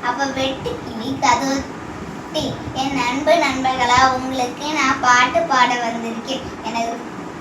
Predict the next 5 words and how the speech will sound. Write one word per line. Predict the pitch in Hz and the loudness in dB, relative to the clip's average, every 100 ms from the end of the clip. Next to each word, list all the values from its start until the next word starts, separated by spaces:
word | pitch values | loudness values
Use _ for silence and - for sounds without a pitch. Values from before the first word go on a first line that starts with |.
| - - - - - - - - - - - | -12 -12 -12 -10 -4 -4 -4 -8 -8 -8 -8
குளிர் | - 254 269 - | -6 -2 0 2
காயக்கும் | 285 269 269 269 269 262 | 4 4 2 0 -4 -2
கொஞ்சம் | 247 247 233 | -2 -2 -6
நெருப்பு, | 226 226 226 - - - - - 302 330 - - - - - 294 | -2 -2 -2 -6 -12 -12 -12 -10 -2 0 0 -4 -12 -12 -12 -8
குளிர் | 294 269 269 | -4 -2 -2